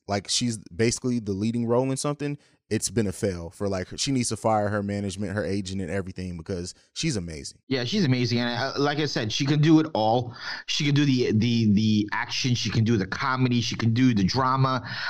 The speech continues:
Speaker 2: I mean, and her, she's another one. Her delivery is great. Every time she says something, it's always funny because of her delivery. And if you remember, when we rebooted this show, this podcast,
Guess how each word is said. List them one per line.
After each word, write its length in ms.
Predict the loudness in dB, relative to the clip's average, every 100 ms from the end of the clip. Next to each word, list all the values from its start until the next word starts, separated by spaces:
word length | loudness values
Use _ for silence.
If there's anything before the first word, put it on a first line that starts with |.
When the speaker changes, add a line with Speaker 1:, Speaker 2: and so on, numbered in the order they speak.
| -2
Speaker 2:
I 80 |
mean, 400 | 0 2 0 -4 -14 -14 -8
and 180 | -4 0
her, 160 | 2 2
she's 180 | 0 -2
another 260 | 0 0
one. 100 | 2
Her 100 | 2
delivery 460 | 2 4 4 4 2
is 140 | 0
great. 340 | 0 0 0 -2
Every 240 | -2 0 -2
time 240 | 0 -2
she 140 | 0 -2
says 240 | -2 -2
something, 400 | -2 0 4 2 0 -8 -10 -4
it's 160 | -2
always 260 | 2 2 0
funny 240 | -2 0
because 240 | 2 2 2
of 100 | 2
her 80 | 4
delivery. 560 | 4 4 4 4 2 -2
And 240 | -2 0 0 -2 -6 -8 -14 _
if 200 | 0 4
you 120 | 6 8
remember, 380 | 6 6 4
when 220 | 6 6 6
we 100 | 8
rebooted 680 | 8 6 4 6 6 2 2
this 140 | 0
show, 400 | -2 0 2 2
this 160 | 0 0
podcast, 840 | 0 0 -2 -4 -4 -4 -8